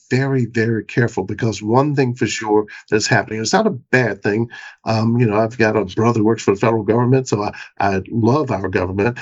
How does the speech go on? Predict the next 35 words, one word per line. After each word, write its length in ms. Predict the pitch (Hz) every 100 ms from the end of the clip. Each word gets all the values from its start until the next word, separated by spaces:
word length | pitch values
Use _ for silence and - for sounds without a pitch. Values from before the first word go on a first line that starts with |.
| -
but 140 | 147 143
we 160 | 175
recognize 720 | 135 143 135 131 117 110 104 -
that 280 | 98 101 _ - - - _ _ _ -
if 260 | 131 127
people 380 | - 147 156 147
say 260 | 131 147 127
there's 320 | 113 107 101
a 100 | 101
problem, 680 | 98 120 101 101 95 92 92 _ _ _ -
they 180 | 113 110
will, 360 | 104 101 98 - _ -
they 220 | 110 107
can 280 | - 117 98
find 320 | 117 101 90
time 360 | - 101 95 92
to 100 | 95
come 260 | - 104
and 140 | 95 95
address 420 | 90 101 87 -
you, 220 | 92 87 - - -
even 220 | 147 156 135
though, 160 | 127 123
even 180 | 139
though 80 | 131
there 120 | 117
are 40 | 107
bigger 340 | 95 127 117
and 100 | 104
better 160 | 110 107
things 300 | 104 101 95
they 120 | 101
should 160 | 95 90
be 100 | 95
doing, 360 | 98 98 92